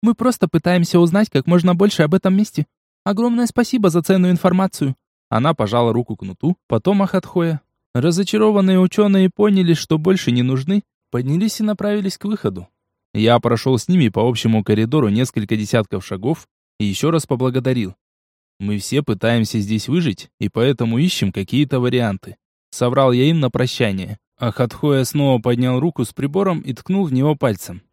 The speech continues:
«Долбодятлы очень чувствительны к изменениям магнитного поля планеты. В этот прибор встроен отпугиватель для них, потому что мы собирались высаживаться на поверхность.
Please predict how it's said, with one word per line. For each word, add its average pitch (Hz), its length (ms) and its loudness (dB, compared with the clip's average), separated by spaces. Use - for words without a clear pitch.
«Долбодятлы 113 680 -4
очень 131 300 -6
чувствительны 135 640 -6
к - 80 -6
изменениям 120 580 -4
магнитного 107 540 -4
поля 123 260 -2
планеты. 117 640 -4
В 98 120 -4
этот 135 280 0
прибор 147 380 0
встроен 147 420 0
отпугиватель 151 720 0
для 123 200 -4
них, 120 280 -4
потому 113 340 -2
что 131 220 -2
мы 156 120 2
собирались 127 600 2
высаживаться 139 560 0
на 139 100 -2
поверхность. 113 760 -4